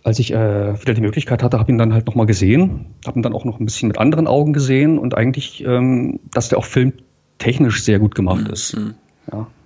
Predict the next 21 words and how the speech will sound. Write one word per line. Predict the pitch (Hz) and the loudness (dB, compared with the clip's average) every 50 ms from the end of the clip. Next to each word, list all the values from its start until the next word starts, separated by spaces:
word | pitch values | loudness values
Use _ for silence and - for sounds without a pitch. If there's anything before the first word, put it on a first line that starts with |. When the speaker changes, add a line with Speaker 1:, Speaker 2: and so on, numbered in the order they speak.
| _ _ _ _ | _ _ _ _
Speaker 1:
Zweitausendvier, | - - - 113 120 143 - 160 151 143 143 - - - 226 | -6 -2 0 0 2 2 2 0 2 2 0 0 0 -2 0
glaub | 208 131 120 117 117 | 2 2 2 2 2
ich, | 139 - | 0 -4
kam | - - 123 131 147 | -2 0 2 2 4
dann | 151 151 151 | 4 2 2
von | - - 135 139 139 135 139 - _ | 2 0 0 2 2 2 0 -4 _
Mac | - 123 120 120 120 | -4 -2 -2 -2 0
One | 113 104 101 123 170 208 220 - - _ - - | 0 0 2 2 0 -2 -4 -8 -14 _ -14 -6
eine | 147 143 143 | -2 0 0
D | 131 139 | 2 0
V | 143 - 151 139 | 2 2 2 2
D. | 127 131 170 208 220 - - - - - - _ _ _ _ _ _ _ _ _ _ - | 2 2 0 0 -2 -4 -10 -20 -20 -20 -20 _ _ _ _ _ _ _ _ _ _ -6
Hab | - 135 | -4 -2
ich | 135 - | -2 -2
ziemlich | - - 165 185 | 0 0 0 2
schnell | - - 156 143 139 | 2 2 2 4 4
gemerkt, | 135 117 104 120 131 - | 4 2 2 0 0 -2
dass | 147 - - | -4 -6 -6
die | - | -6
geschnitten | - 127 - - 139 - - 135 110 | -6 -4 0 0 0 2 2 2 2
war. | 98 92 120 156 160 | 2 2 2 0 -2